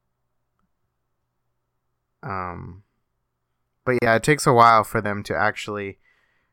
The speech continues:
they go to, well, he meets this girl, Andrea,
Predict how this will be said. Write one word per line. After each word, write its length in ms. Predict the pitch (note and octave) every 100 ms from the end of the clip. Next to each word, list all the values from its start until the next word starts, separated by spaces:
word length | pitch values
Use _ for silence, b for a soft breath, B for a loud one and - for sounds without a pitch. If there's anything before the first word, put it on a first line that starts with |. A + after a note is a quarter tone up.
| _ _ _ _ _ _ _ -
they 140 | B2+
go 340 | C3+ D3 C#3+ C#3
to, 380 | - C#3+ C3
well, 200 | A#2+ B2+
he 160 | B2+ C#3+
meets 300 | C#3 C3+ -
this 260 | B2+ A#2 -
girl, 580 | A#2 A2+ G#2 G#2 G#2 _ -
Andrea, 1000 | G#2+ G#2+ G#2 G#2 G2+ G#2+ G2 F#2+ F#2